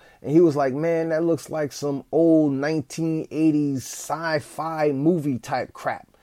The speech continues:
And it kinda deflated me a little because I was rather proud of the little design that I had created. But at the same time, my brother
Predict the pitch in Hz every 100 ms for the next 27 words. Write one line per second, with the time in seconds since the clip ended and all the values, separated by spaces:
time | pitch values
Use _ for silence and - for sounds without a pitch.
0 | _ _ _ - 175 175 170 170 - 185
1 | 156 - 269 285 220 151 160 - - -
2 | 403 339 220 185 170 151 143 147 143 143
3 | - _ _ _ - 180 - 180 151 170
4 | - 247 170 151 170 170 175 - 226 151
5 | 143 156 117 _ _ - 156 139 135 147
6 | 147 131 131 113 135 131 123 120 123 117
7 | 113 110 - 123 117 104 80 - _ _
8 | - - - 110 147 151 147 143 - 131
9 | - 156 147 139 - 180 254 220 147 151
10 | 156 _ - _ 107 135 131 101 139 254
11 | 175 180